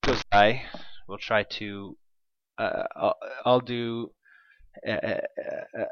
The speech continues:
as long as there's interest, I'll do more, uh, every week to try to improve the process and that, um, uh,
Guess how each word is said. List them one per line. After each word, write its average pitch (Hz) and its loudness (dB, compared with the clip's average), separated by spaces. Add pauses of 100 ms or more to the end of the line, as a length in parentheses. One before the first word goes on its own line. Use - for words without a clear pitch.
(140)
as 123 0
long 131 4
as 123 -2
there's 117 0
interest, 107 -6
I'll 92 4
do 98 -10
more, 98 -4 (600)
uh, 98 0 (100)
every 107 -4
week 104 -6
to 104 -10
try 104 0
to 101 -10
improve 101 -14
the 95 -10
process - 0 (440)
and 95 -10
that, 87 -4 (180)
um, 98 -4 (560)
uh, 73 -8